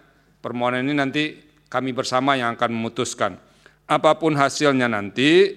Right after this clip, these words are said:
itu nan-, akan disampaikan oleh kepanitraan kepada pemohon.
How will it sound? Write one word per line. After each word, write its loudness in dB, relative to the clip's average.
itu -2
nan-, 0
akan 0
disampaikan 0
oleh -2
kepanitraan -2
kepada -2
pemohon. 0